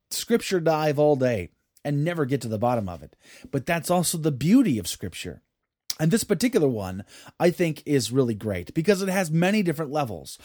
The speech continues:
You see, on one level, it speaks to yours and my heart, because we both understand the necessity of conversion, of rescuing, because we've all been prodigal sons and daughters. But on another level,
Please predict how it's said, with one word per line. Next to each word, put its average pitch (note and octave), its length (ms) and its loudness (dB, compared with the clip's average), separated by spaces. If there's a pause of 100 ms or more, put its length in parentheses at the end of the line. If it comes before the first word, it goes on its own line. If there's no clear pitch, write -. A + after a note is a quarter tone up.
(200)
You G#3 80 2
see, A3+ 180 0
on F#3 240 4
one G3+ 200 4
level, G2+ 360 -2
it F#3+ 200 2
speaks - 480 2
to F3 120 -2
yours E3 640 0
and C#3+ 160 0
my F3 260 -2
heart, D#3+ 440 -4 (680)
because F#3 280 0
we A3 120 2
both F#3 400 0
understand C#3 720 -2
the A2+ 80 -2
necessity C3+ 1040 -2
of G2 160 -10
conversion, C#3+ 640 -2 (300)
of E3+ 200 2 (140)
rescuing, C3 920 0 (520)
because F#3+ 280 2
we've G3+ 160 2
all G#3 180 6
been D#3+ 240 2
prodigal D#3+ 400 -4
sons C#3+ 460 0
and G#2+ 160 -2
daughters. C3 580 -4 (720)
But F#3+ 100 0
on G#3 160 0
another G#3 280 2
level, A2+ 420 -2